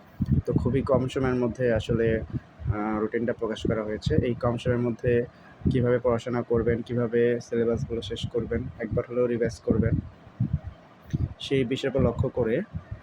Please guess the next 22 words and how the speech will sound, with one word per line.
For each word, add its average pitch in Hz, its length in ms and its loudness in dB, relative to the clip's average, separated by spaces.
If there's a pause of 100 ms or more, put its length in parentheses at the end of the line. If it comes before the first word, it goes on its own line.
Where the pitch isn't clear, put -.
(260)
বা 110 120 0
লক্ষ্য 110 280 -2
রেখে 113 300 0
আমি 113 320 0 (360)
আপনাদেরকে 117 420 0
কিছু - 260 -6 (140)
বই 120 260 2
সাজেস্ট - 520 -2
করব, 120 320 2
যে 127 240 2
বইগুলো 117 500 2 (380)
পড়লে 120 340 4
আপনারা 113 560 2
এই 117 100 -2
কম 120 240 -2
সময়ে 123 400 0 (420)
সিলেবাসটা 120 640 0
অন্তত 117 280 0
শেষ 120 260 -4
করতে 120 240 -4
পারবেন। 110 340 0 (100)
কারণ 117 340 2